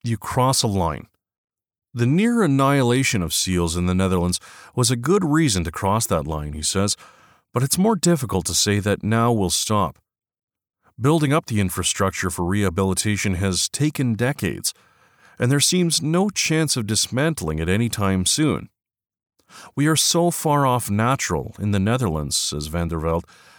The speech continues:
the manager at Asiel. "We fought the water, we made the land, we made everything. So I think it's in our culture to say if we can make things, we can heal things."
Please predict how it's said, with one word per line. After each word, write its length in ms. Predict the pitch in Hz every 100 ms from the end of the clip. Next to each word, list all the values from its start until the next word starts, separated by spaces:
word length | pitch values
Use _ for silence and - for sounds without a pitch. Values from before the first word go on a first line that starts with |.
| _
the 100 | 92
manager 480 | 101 120 117 85 82
at 100 | -
Asiel. 600 | - - 127 113 64 - _ _ _ _ _ -
"We 120 | 98
fought 340 | - 110 110
the 60 | 98
water, 560 | 90 95 110 113 107 - -
we 120 | 87
made 240 | 95 101
the 60 | 85
land, 400 | 80 107 127 117 - _ _ -
we 120 | 117
made 200 | 151 147
everything. 500 | 156 170 101 87 - _ _ _ _ _ _ _
So 220 | - 127 127
I 60 |
think 220 | 123 185
it's 160 | 202 -
in 80 | 127
our 100 | 90
culture 420 | - 160 185 90
to 120 | 80
say 320 | - 90 85
if 280 | 90 - -
we 140 | 95 92
can 160 | 82
make 240 | 98 180 -
things, 460 | 85 73 73 -
we 140 | - 87
can 140 | -
heal 320 | - 143 165
things." 400 | - 73 95 -